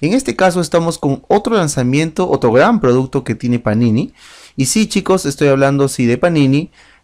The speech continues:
Eh, lamentablemente, bueno, se sabe que Navarrete también está sacando varias cosas, pero, eh, Panini tiene ya bastantes años que viene trabajando con este tipo de productos.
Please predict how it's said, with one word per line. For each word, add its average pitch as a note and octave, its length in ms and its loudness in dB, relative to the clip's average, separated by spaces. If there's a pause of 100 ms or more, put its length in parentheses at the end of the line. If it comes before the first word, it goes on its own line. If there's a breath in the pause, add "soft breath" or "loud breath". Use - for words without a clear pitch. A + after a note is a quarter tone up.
Eh, A2+ 280 0
lamentablemente, B2 480 -2
bueno, A#2+ 260 2
se - 160 -6
sabe A#3 240 2
que G3 80 0
Navarrete C#3+ 400 2
también C3+ 240 0
está C3+ 180 -2
sacando B2 440 -2
varias A#2+ 260 2
cosas, B2 360 -2
pero, A#3 220 0 (160)
eh, C3 360 2
Panini D#3 400 2
tiene E3 580 -2
ya C#3 560 2 (300)
bastantes A#2+ 840 -2
años C#3+ 280 2
que - 80 -2
viene B2+ 180 0
trabajando C3 560 0
con A#2 100 0
este A#2 160 -2
tipo A#2+ 280 -2
de A#2 40 -2
productos. A#2 600 0